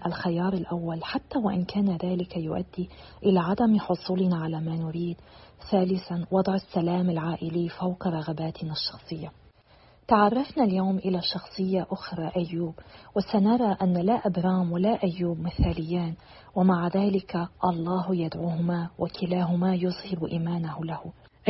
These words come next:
أيوب المعروف أنه صالح كامل يتقي الله ويحيد عن الشر، يفقد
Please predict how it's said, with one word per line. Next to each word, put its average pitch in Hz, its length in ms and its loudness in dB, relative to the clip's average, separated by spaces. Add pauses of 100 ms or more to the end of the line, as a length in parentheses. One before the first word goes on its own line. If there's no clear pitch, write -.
(140)
أيوب 214 260 6 (140)
المعروف 190 640 6 (180)
أنه 180 380 4 (180)
صالح 185 460 2 (280)
كامل 180 640 4
يتقي 190 440 0
الله 170 420 2
ويحيد 170 560 2
عن 165 240 0
الشر، 160 560 2 (640)
يفقد 190 520 4